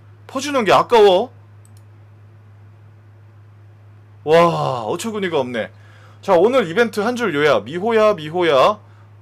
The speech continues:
어, 홀령 줄게, 보상 다오. 뭐, 보나마나 뭐, 던전 들어가서 뭐, 여러 가지 홀령 모으면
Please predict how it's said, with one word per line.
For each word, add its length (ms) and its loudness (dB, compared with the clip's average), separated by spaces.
어, 100 -14
홀령 320 -6
줄게, 280 -8
보상 280 -10
다오. 200 -2
뭐, 120 -6
보나마나 500 -2
뭐, 360 -6
던전 280 -6
들어가서 440 -4
뭐, 300 -6
여러 180 -4
가지 200 -2
홀령 380 0
모으면 520 0